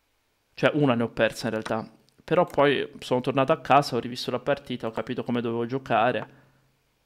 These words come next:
È una variante molto solida questa qui che stiamo giocando, dovrebbe reggere.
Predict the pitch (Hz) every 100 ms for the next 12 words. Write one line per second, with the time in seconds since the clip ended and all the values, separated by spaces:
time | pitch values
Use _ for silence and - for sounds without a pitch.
0 | _ _ _ 165 131 120 113 113 135 131
1 | 131 139 143 127 127 135 127 - 127 127
2 | 113 117 110 123 - 117 113 117 117 113
3 | 120 117 110 123 117 110 120 120 120 120
4 | 120 113 113